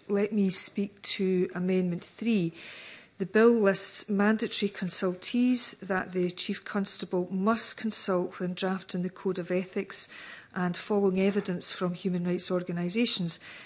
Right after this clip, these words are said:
My amendment would add to the list the Scottish Human Rights Commission and the Equality and Human Rights Commission.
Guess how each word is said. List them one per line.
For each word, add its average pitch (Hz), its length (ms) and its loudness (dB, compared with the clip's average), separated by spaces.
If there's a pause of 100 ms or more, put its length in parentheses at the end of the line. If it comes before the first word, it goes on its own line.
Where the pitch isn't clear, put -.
(140)
My 185 180 0
amendment 185 580 2
would 185 200 -4 (120)
add 202 320 0 (180)
to 262 100 0
the 233 140 2
list 175 560 0
the 180 120 0
Scottish - 520 0
Human 180 220 0
Rights 208 320 4
Commission 180 580 -2 (340)
and 180 220 -4
the 180 140 0
Equality 220 760 -2
and 180 200 -8
Human 170 420 -4
Rights 165 320 -2
Commission. 160 540 -8